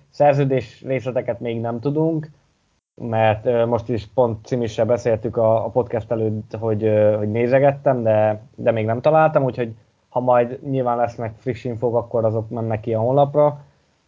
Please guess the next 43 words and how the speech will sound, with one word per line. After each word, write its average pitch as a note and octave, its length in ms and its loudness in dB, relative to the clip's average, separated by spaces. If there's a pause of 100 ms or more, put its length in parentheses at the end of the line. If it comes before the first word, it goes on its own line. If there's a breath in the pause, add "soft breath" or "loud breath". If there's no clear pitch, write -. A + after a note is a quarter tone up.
(800)
De A#2 140 0
még A#2+ 160 0
most A2+ 160 -2
nem B2 140 -2
tudunk. D3+ 300 2
Én C#3+ 120 2
nem C3 160 2
gondolnám A#2 540 0
nyilván A2+ 300 0
egyébként, A2 380 -2
hogy, A2 260 -2
hogy C#3 240 4
olyan C3 160 6
hatalmas A#2+ 460 2
összeg, A2+ 420 -6
ilyen A#2 380 -6
veterán A#2 440 -2
minimum, A2 400 -4
vagy G#2+ 160 -2
annál G#2+ 280 0
egy G#2+ 120 0
picit G#2+ 300 -8
följebb G#2+ 360 2
talán, G#2+ 440 0 (400 soft breath)
ö, A2 380 2
lehet A2 240 4
ez A2 100 2
az A2 120 2
összeg. A2 260 -2
Nyilván A2 220 0
nem A2 280 -2
öt-hat A2+ 380 -2
milliókat A2 500 0
fizetünk A#2 380 0
ki, A#2+ 80 -2
vagy B2+ 140 2
nagyon C3+ 280 4
remélem, B2 380 0
mert B2 140 0
ha A#2+ 60 2
annyit B2+ 200 -2
kifizetünk, B2+ 480 -6
akkor, A#2 300 -2